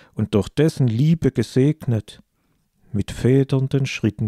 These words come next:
ging er durch den Garten zum Haus. Und plötzlich glaubte er, die Stimme des alten Pfarrers zu hören, der da sagte: „Wir Christen sollten nicht so viel von Opfern reden.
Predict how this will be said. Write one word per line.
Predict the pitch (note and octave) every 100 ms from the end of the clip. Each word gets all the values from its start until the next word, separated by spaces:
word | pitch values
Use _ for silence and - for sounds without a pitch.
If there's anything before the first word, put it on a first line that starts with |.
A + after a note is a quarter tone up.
| -
ging | G#2+ G#2+
er | G#2
durch | A2 G2+
den | A2+ G#2
Garten | - F#2+ G#2
zum | - C3 A#2 F#2+
Haus. | G2 - - - _ _ _ _
Und | - - -
plötzlich | - D3 - - D#3+ D#3
glaubte | - B2 A2 - -
er, | B2
die | A#2
Stimme | - A2+ G#2+ A#2+
des | A2+
alten | - A2 G#2+ C#3
Pfarrers | - - E3+ G#2+ -
zu | - A2+
hören, | G#2 G#2 G#2 G#2
der | A2
da | G#2 G#2+
sagte: | - A#2+ - - C#3 - - _ _ _ -
„Wir | G3+ F3+
Christen | A#2 C3 - -
sollten | A#2 - A#2 - G#2+
nicht | G#2 A2 -
so | A2
viel | F#2 - G#2
von | F2+ A2 G2+ -
Opfern | G#2 G2 - - F#2 F2+
reden. | F2+ F2+ F2 F#2